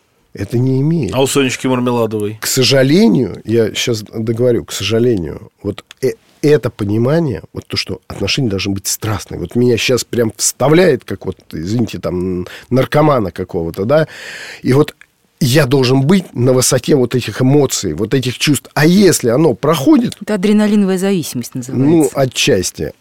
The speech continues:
Speaker 1: А если это проходит, то мне уже ничего не интересно, я начинаю уже искать на стороне такие же
Speaker 3: Новый
Speaker 1: ощущения,
Speaker 3: адреналин.
Speaker 1: понимаете? Новый адреналин. Э, или какое-то другое деструктивное поведение начинается, понимаете?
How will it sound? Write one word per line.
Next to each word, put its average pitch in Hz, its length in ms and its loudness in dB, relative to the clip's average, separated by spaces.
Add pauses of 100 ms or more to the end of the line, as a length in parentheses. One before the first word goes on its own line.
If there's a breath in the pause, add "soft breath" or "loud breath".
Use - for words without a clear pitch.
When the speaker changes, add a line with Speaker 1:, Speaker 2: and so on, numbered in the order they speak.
Speaker 1:
А 110 80 -2
если 127 360 2
это 101 160 -2
проходит, 113 720 -4 (220)
то - 100 -8
мне 110 160 2
уже 120 200 2
ничего 123 240 0
не 131 100 0
интересно, 143 480 -2
я 120 180 2
начинаю 127 440 0
уже 120 160 0
искать 120 320 -2
на 117 80 -2
стороне 110 500 -2
такие - 340 -10
же 185 80 0
Speaker 3:
Новый 180 280 0
Speaker 1:
ощущения, 151 300 -4
Speaker 3:
адреналин. 143 160 -6
Speaker 1:
понимаете? 92 400 -2
Новый 92 400 -4
адреналин. 67 540 -6 (540 loud breath)
Э, 127 480 2
или 139 260 0
какое-то 127 400 -4
другое 123 340 4
деструктивное 87 760 -6
поведение 71 560 -6
начинается, 76 600 -6
понимаете? 117 440 -4